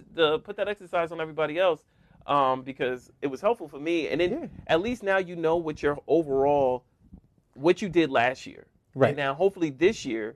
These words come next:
Speaker 1: you can say, "Okay, this is how much I made last year. How could I either, A, these are my options. I could either increase the amount of money that I make this year, or I have to cut certain expenses. I have to cut certain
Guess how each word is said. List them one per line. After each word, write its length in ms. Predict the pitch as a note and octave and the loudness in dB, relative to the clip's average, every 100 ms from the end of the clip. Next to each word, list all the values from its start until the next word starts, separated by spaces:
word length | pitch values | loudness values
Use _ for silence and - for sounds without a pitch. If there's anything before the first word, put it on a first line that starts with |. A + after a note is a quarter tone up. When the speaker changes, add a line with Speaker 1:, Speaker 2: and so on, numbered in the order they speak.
| _ | _
Speaker 1:
you 120 | C3 | -10
can 80 | C#3 | -6
say, 160 | C#3+ A#2 | -2 -2
"Okay, 400 | B2+ A#2 G#2 G#2+ _ _ - | -2 -2 -4 -6 _ _ 0
this 160 | F3+ | 0
is 100 | A3 | 0
how 80 | G3 | -4
much 220 | E3 C#3+ | -6 -4
I 60 | C3 | -4
made 240 | C3 D#3+ C3+ | -2 -2 0
last 300 | F#2+ F#2+ - | -4 -6 -12
year. 240 | - - _ _ | -20 -20 _ _
How 240 | - D#3 | 0 2
could 140 | - G3 | 2 -2
I 100 | D#3 | 0
either, 300 | C3+ B2+ - | -2 -4 -2
A, 320 | B2 C3+ D#3+ G#3 - | 2 2 0 -10 -12
these 160 | C3+ D3+ | -10 -6
are 40 | |
my 160 | C#3+ C3 | -2 -2
options. 380 | F#2+ G2+ - - | -2 -6 -16 -12
I 80 | - | -10
could 100 | B2 | -6
either 160 | B2+ A#2+ | -4 -4
increase 440 | A#2 - F3 G3+ - | -6 -8 -8 -6 -4
the 60 | |
amount 200 | D#3+ D3 | -2 0
of 60 | C#3 | 0
money 180 | C3+ C3+ | -2 -2
that 160 | C3 | -2
I 60 | A#2+ | -2
make 280 | B2+ D#3+ - | -2 -4 -8
this 200 | G#2 - | -20 -18
year, 240 | - - _ _ _ _ _ _ _ | -18 -18 _ _ _ _ _ _ _
or 460 | - G#3+ D#3 A2 A#2 _ _ - | 4 6 6 4 -2 _ _ -6
I 60 | |
have 220 | C#3+ C#3 | -2 -4
to 80 | - | -4
cut 320 | - - E3 | -10 -6 -6
certain 300 | - D#3 G2+ | -6 -8 -8
expenses. 580 | A#2+ - G3 E3+ G2 F#2 | -12 -8 -8 -8 -14 -10
I 80 | A2+ | -8
have 120 | B2 | -8
to 60 | A#2+ | -12
cut 280 | - B2 - | -4 -4 -4
certain 340 | - G#2+ B2 | -8 -8 -10